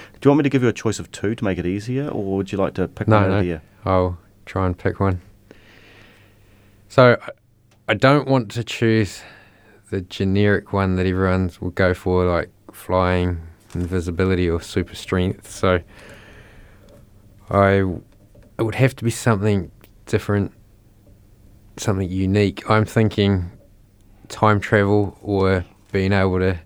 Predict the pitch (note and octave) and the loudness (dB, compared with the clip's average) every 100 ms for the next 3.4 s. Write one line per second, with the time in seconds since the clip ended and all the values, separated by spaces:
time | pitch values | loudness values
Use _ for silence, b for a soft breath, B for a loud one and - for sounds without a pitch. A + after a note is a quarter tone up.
0 | b b b b b b b b - - | b b b b b b b b -20 -18
1 | - A#2 G#2 G2 - F2+ - G2+ - F2+ | -2 2 4 2 -2 -8 -4 -4 -2 -4
2 | E2 - F#2+ - - F2+ - - E2+ - | -4 -4 -6 -4 -4 -2 -4 -6 -10 -4
3 | F#2 F#2 F#2 F2+ | -6 -2 0 -2